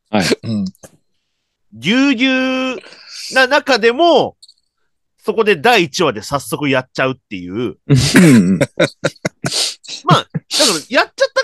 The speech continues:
Speaker 3: かどうかね、あの、テレビ版ではわかんないんですよね。
Speaker 1: わかんなかったですね。
Speaker 2: あ、そうですね。
Speaker 1: いつも。
Speaker 2: いつもあそこはね、
Speaker 1: うん。
Speaker 3: うん。
Speaker 2: あの、じ-、時間が飛びますからね、なんか。
Speaker 1: うん、うん。
Speaker 3: そう。だから何やったかわかんないんですけど、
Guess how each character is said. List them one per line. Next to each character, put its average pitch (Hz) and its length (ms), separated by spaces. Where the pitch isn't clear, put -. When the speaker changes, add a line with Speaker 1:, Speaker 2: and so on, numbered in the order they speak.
Speaker 3:
か - 40
ど 240 100
う 208 40
か 160 120
ね、 139 360
あ 143 140
の、 139 200
テ 247 160
レ 247 120
ビ 247 200
版 240 260
で 233 80
は 180 100
わ 143 180
か 208 160
ん 185 60
な 123 80
い 104 40
ん - 40
で 87 40
す - 100
よ 78 120
ね。 135 100
Speaker 1:
わ 165 60
か 175 80
ん 170 40
な 135 80
か 101 60
っ - 20
た 85 100
で 80 60
す - 100
ね。 147 80
Speaker 2:
あ、 - 20
そ 247 80
う - 40
で 165 40
す - 80
ね。 233 100
Speaker 1:
い - 20
つ 202 60
も。 240 60
Speaker 2:
い - 40
つ 185 100
も 151 120
あ 135 60
そ 151 120
こ 113 140
は 131 280
ね、 180 240
Speaker 1:
う 143 100
ん。 135 140
Speaker 3:
う 90 40
ん。 76 40
Speaker 2:
あ 151 40
の、 151 180
じ-、 156 220
時 165 140
間 202 160
が 190 80
飛 180 140
び 196 80
ま 202 120
す - 60
か 107 100
ら - 80
ね、 123 140
な 104 100
ん - 40
か。 - 120
Speaker 1:
う 131 40
ん、 - 40
う 123 40
ん。 110 60
Speaker 3:
そ 120 80
う。 87 160
だ 311 80
か 262 60
ら - 0
何 370 280
や 226 100
っ - 60
た 254 120
か 196 160
わ 165 120
か 226 160
ん 208 60
な 170 80
い 123 80
ん - 20
で 95 100
す - 100
け 92 100
ど、 98 320